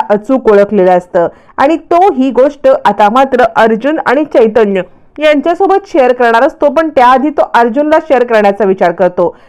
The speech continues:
जेणेकरून चैतन्याला अचानकपणे हे सांगितलं तर उगाचच तो आपल्यावरती चिडेल आणि गोंधळ करेल. मग तो अर्जुन जवळ येतो आणि अर्जुनला म्हणतो, "मला तुला काहीतरी सांगायचंय." अर्जुन म्हणतो, "काय बोलायचंय?"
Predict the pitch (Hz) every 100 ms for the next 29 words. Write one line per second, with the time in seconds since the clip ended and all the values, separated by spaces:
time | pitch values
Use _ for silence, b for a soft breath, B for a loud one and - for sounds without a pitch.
0 | b 254 320 302 302 370 302 311 294 220
1 | 220 220 269 277 262 - 214 247 247 294
2 | 359 359 349 330 330 269 269 320 269 277
3 | B B 339 277 240 233 277 302 330 339
4 | 311 262 233 240 240 240 269 359 320 294
5 | - 254 226 208 214 196 190 175 165 b
6 | b 349 440 - 427 285 214 247 240 233
7 | 247 320 311 302 262 - 196 185 226 226
8 | 240 311 277 269 214 196 196 254 247 254
9 | 214 220 277 294 220 202 196 214 185 b
10 | b 233 247 269 294 349 349 392 294 330
11 | 370 277 233 226